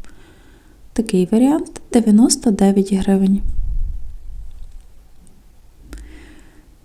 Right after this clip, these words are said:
Весела пов'язка для волосся, п'ятдесят дев'ять гривень.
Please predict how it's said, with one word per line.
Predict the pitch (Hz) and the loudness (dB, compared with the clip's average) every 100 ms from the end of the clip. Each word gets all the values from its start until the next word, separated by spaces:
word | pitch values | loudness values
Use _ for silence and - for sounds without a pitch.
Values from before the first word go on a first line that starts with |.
| - - - - - | -20 -20 -20 -20 -8
Весела | 220 240 277 - 202 180 180 | 2 4 4 2 2 2 -4
пов'язка | - 214 202 185 180 - 185 180 - | -2 2 2 2 0 -4 -4 -4 -4
для | 202 196 196 | 0 0 0
волосся, | 226 220 175 170 240 294 | 0 0 0 -2 -2 -2
п'ятдесят | 247 190 190 - 240 285 | 0 0 -2 0 -2 0
дев'ять | 196 202 202 | 0 2 2
гривень. | 185 180 180 180 | 0 -2 -2 -2